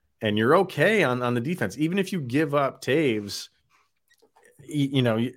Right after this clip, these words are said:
uh, w-, actually in our next segment, we'll talk about, uh, a question that was brought up from a, uh, listener, one of our very fine listeners, uh, who brought up, uh, a question on bringing someone back. You obviously have to fill that role if you give up someone like Devon Toews or whoever you, even if it was Sam Girard, you'd have to fill that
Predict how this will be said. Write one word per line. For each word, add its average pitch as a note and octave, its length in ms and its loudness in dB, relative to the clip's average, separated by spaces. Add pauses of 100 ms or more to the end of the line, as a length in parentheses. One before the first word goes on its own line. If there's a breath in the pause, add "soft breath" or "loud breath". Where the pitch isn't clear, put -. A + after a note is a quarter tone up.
uh, G2+ 140 -6
w-, A2 260 -10 (140)
actually G#2 340 -2
in G2 80 0
our F#2+ 120 -2
next G2+ 200 -4
segment, A#2+ 360 2
we'll G2 100 -2
talk F#2+ 260 -2
about, F#2+ 480 -2
uh, F2+ 360 -8
a F#2 40 -10
question C3 380 0
that G2 140 -2
was F#2 100 -8
brought F#2 240 -4
up F#2+ 240 -4
from F#2+ 300 -6
a, F#2+ 260 0
uh, F2+ 200 -2
listener, G#2 360 -2
one F#3+ 140 2
of G3 60 2
our F3+ 100 8
very D#3 180 6
fine A2 400 0
listeners, - 540 -12 (520 soft breath)
uh, F2+ 220 -2
who G2+ 120 -2
brought F#2+ 280 -2
up, F2+ 260 -6
uh, F#2 260 -4
a F#2 40 -14
question F#2+ 380 -8
on F2+ 80 -6
bringing A2 260 -2
someone B2+ 300 -4
back. - 340 -4 (460)
You E3 120 6
obviously F#3+ 280 6
have D3+ 140 4
to B2 80 0
fill D3 420 4
that A#2 280 2
role G#2 400 2
if G2 140 -4
you A2+ 140 0
give G#2+ 240 0
up G#2 120 0
someone G2+ 280 -4
like F2+ 160 -6
Devon F2+ 260 -6
Toews F2 300 -8
or C#3 100 4
whoever F#3 300 4
you, G#2 160 -2
even C#3 160 0
if D3 120 -4
it D#3+ 40 -4
was C#3 120 -6
Sam D3 200 -4
Girard, C#3 200 0
you'd F2+ 120 -10
have F#2+ 120 -8
to - 60 -20
fill E2+ 280 -8
that E2 180 -14